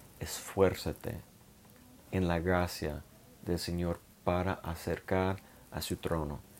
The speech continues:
En el nombre de Cristo Jesús. Padre, te damos gracias, Señor, por tu palabra. Te damos gracias, Señor, por las promesas que tenemos.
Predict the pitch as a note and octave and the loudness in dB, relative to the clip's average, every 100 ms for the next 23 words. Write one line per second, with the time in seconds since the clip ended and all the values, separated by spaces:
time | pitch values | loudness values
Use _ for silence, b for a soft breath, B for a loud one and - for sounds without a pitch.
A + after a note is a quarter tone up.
0 | - F2 D#2 D2+ E2 E2+ E2+ - E2+ - | -4 -2 0 0 0 0 -2 -2 -4 -2
1 | D#2+ E2 E2+ E2 - F#2 F#2+ G2 - B | -4 -4 -4 0 2 4 4 0 -4 B
2 | B B F#2 F#2+ F#2 F2 F#2+ F#2 F#2+ - | B B 4 6 4 6 6 6 2 0
3 | G2 G2 F#2 E2+ E2 G2 - F2+ F#2 F#2+ | 2 4 2 0 0 0 2 6 8 8
4 | G2+ G#2+ A2 B B B B G2 F#2+ F2 | 6 2 -2 B B B B 8 8 6
5 | E2+ F#2+ F#2 - G2 - F#2+ F#2 F#2+ G2 | 6 8 8 6 2 2 4 6 6 4
6 | - F2+ E2+ - B - E2+ - - F2 | 2 2 2 -2 B -2 -2 2 4 6
7 | F2 F#2+ F#2+ G#2 - F#2 - F2 F2+ G2+ | 8 6 6 2 2 0 2 2 4 6
8 | G#2+ A#2 - | 4 4 -8